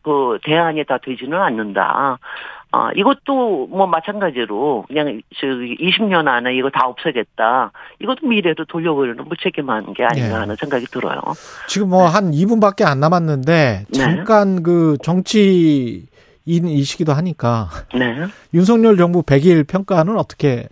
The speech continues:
Speaker 2: 하십니까?
Speaker 1: <laughs> 아, 제가 오세훈 시장이 십 년 전에 엠비적인 토목 삽질에 머리가 이렇게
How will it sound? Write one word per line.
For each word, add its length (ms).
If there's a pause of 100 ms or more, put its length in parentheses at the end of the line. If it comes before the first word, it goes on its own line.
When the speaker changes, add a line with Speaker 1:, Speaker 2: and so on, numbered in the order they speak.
(120)
Speaker 2:
하십니까? 520
Speaker 1:
<laughs> 1000 (520)
아, 540 (100)
제가 200
오세훈 400
시장이 400
십 140
년 280
전에 380
엠비적인 1080 (100)
토목 300 (140)
삽질에 560 (160)
머리가 460
이렇게 440